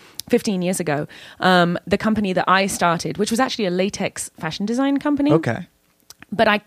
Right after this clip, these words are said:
Speaker 1: I named it the moral minority with this idea that just because we are in the minority, just because we're not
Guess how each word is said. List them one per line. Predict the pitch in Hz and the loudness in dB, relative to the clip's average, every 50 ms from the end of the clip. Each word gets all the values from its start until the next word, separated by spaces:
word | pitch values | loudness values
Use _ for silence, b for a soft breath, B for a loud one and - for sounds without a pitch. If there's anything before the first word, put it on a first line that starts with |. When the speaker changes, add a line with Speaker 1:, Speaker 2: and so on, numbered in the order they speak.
| - | -4
Speaker 1:
I | - 202 202 | -4 -2 0
named | 208 214 226 277 320 330 269 220 | 2 2 4 4 4 4 4 2
it | - - - | 0 -2 -4
the | 196 | -4
moral | 190 196 202 208 220 226 220 214 214 208 | -2 0 0 0 0 0 0 -2 -2 -4
minority | - 202 196 208 202 202 - - 170 - - - - B B B B B B - | -4 -4 -2 -2 -2 -4 -4 -6 -8 -12 -14 -16 -18 B B B B B B 0
with | 220 233 196 | 0 0 2
this | 277 269 - | 0 -2 0
idea | 262 240 240 220 208 185 - 294 320 269 185 165 175 | 0 0 0 0 -2 -2 -2 -2 0 0 0 -2 -2
that | 165 160 - | -4 -6 -4
just | - 285 277 - | -4 -4 -4 -4
because | 330 - 320 320 294 254 | -6 -4 -2 -2 -2 -2
we | 240 233 262 254 240 | -2 0 0 2 2
are | 220 208 208 202 202 196 b b b b b - | 0 0 0 -2 -4 -6 b b b b b 2
in | 214 240 240 | 4 4 4
the | |
minority, | 233 214 208 208 254 330 392 381 277 - - 208 151 123 110 - | 4 2 0 2 2 2 2 2 0 -2 -4 -8 -8 -8 -8 -6
just | - 269 269 - | -6 -4 -4 -2
because | 311 285 277 | -2 -4 -4
we're | 226 247 247 | -2 -2 -2
not | 240 233 226 240 254 262 269 - - - | 0 2 2 2 2 2 0 0 -4 -8